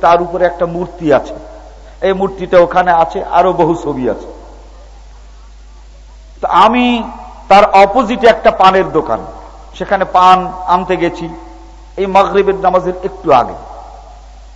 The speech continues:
তো তবলিগি জামাতের লোকেরা ওই ঘরের মধ্যে ঢুকে বলছে, "ভাই, আমরা এই ইমদাদিয়া মসজিদে জামাত নিয়ে আসছি, দিন ইমানের কথা হবে, আপনি আমাদের মসজিদে এই তবলিগে শরিক হবেন, সেখানে দিন ইমানের কথা শুনবেন।"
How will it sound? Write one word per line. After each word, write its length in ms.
তো 60
তবলিগি 440
জামাতের 420
লোকেরা 420
ওই 160
ঘরের 340
মধ্যে 260
ঢুকে 320
বলছে, 460
"ভাই, 420
আমরা 300
এই 260
ইমদাদিয়া 580
মসজিদে 460
জামাত 300
নিয়ে 140
আসছি, 420
দিন 220
ইমানের 400
কথা 300
হবে, 260
আপনি 300
আমাদের 380
মসজিদে 440
এই 140
তবলিগে 420
শরিক 420
হবেন, 200
সেখানে 340
দিন 260
ইমানের 320
কথা 240
শুনবেন।" 440